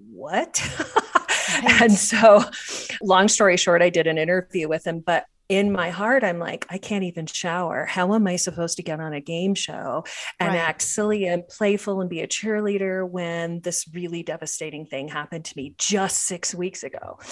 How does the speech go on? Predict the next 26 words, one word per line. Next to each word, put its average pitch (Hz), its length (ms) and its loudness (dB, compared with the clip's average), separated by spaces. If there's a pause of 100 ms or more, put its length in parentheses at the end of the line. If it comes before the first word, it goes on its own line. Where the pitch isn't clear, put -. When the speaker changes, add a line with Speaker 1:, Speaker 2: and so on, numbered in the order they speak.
(480)
Speaker 1:
And 202 200 4
so 180 560 2 (120)
I 185 140 -2
decided 190 600 0
that 175 100 -2
I 156 100 -2
was, 156 420 -6 (140)
I 165 260 -10
just - 280 -4
was 170 120 -6
gonna 160 200 -8
go 147 180 -4
ahead 147 300 -6
and 139 200 -10 (580)
take 156 500 -12
advantage 147 420 -10
of 185 60 -2
the 175 60 -6
situation. 208 500 -2
They 220 80 2
were 160 80 -2
gonna 143 160 -4
fly 156 340 -6
me 160 180 -8
out 156 220 -2
and 165 80 -14